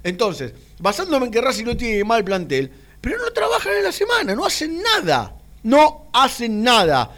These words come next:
Y por eso también el, el, el equipo está muy mal físicamente. Está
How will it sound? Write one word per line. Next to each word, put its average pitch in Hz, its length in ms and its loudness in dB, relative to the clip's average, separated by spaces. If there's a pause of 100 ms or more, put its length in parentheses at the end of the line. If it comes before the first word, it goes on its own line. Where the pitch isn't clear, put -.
Y 202 140 -2
por 262 140 2
eso 254 60 -2
también 254 340 2
el, 202 120 -2
el, 202 300 -8
el - 80 0
equipo 220 340 0
está 254 300 2
muy 269 440 4 (120)
mal 220 420 4
físicamente. 185 1120 0 (220)
Está 175 220 -2